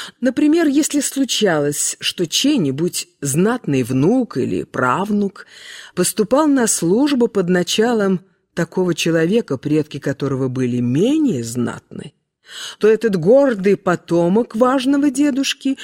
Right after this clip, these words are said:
ни за что не хотел исполнять приказаний своего начальника и не хотел служить с ним,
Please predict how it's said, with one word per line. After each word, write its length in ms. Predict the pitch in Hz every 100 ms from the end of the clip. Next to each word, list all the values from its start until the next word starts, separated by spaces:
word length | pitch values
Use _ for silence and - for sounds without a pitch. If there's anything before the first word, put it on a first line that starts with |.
| -
ни 200 | 208 226
за 140 | 208 226
что 220 | - 262
не 100 | 247
хотел 420 | 190 180 190 190
исполнять 580 | 175 - 160 160 160 -
приказаний 680 | 156 - 147 135 110 95 -
своего 400 | - 110 104 104
начальника 840 | 95 - - 76 67 82 - - - -
и 120 | 233
не 120 | 233
хотел 320 | 240 220 254
служить 640 | 226 - 240 220 139 120 -
с 120 | -
ним, 200 | 107 85